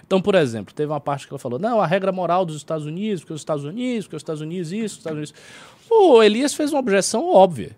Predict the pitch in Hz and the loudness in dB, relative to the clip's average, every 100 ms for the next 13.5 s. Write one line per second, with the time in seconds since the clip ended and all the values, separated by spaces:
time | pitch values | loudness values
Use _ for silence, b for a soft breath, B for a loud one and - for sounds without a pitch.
0 | _ 214 262 220 - 214 147 - 214 202 | _ -10 -4 -2 2 2 2 0 -2 0
1 | 208 226 226 - 214 208 185 139 147 170 | -4 -4 -6 -8 -8 0 0 0 -4 -4
2 | 160 151 135 135 120 - 123 135 208 247 | -4 -8 -8 -8 -10 -6 -4 -2 -4 -6
3 | 262 - - - - 123 135 120 117 117 | -6 -6 -8 -14 -6 -2 0 -2 -4 -4
4 | 107 107 98 104 - 104 92 - 87 87 | -4 -6 -6 -8 -10 -12 -12 -10 -8 -8
5 | 87 - - - - - - 240 233 226 | -12 -14 -16 -16 -12 -6 -2 -2 -2 -6
6 | 233 B B B - 156 156 151 139 165 | -8 B B B -2 2 4 2 -2 -4
7 | 147 - 127 120 110 98 107 165 220 240 | -4 -6 -6 -6 -6 -6 2 6 8 8
8 | 208 208 - 156 127 131 110 98 156 233 | 4 0 -2 -6 -2 -2 -2 -2 2 2
9 | - - 151 147 139 135 117 110 117 98 | 0 -12 -10 -8 -6 -8 -10 -10 -10 -10
10 | - - 220 220 160 139 127 113 120 135 | -4 0 0 0 -8 -8 -6 -6 -8 -10
11 | - 110 104 90 110 104 127 131 - 226 | -12 -14 -12 -8 -8 -6 -6 -8 -6 -4
12 | 233 208 - 190 160 151 139 139 - - | -2 -4 0 0 0 -6 -4 -6 -6 -16
13 | - 156 170 233 226 | -8 -4 -2 -2 -4